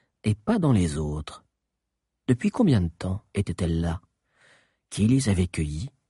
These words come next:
coupées, déposées dans un vase ? Un tel geste ne ressemblait pas à l'attitude de ces petits sauvageons.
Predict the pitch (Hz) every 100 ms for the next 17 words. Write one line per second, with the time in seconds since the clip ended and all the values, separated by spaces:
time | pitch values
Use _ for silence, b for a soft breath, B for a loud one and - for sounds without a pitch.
0 | _ _ - 101 - 95 127 - _ _
1 | _ _ - 101 - 92 90 90 92 92
2 | 87 101 123 135 - _ _ _ _ _
3 | _ - 110 - 95 80 107 123 - 95
4 | 90 95 107 120 185 156 104 - 165 131
5 | 98 98 - 160 127 98 92 - 120 -
6 | 185 101 101 120 98 85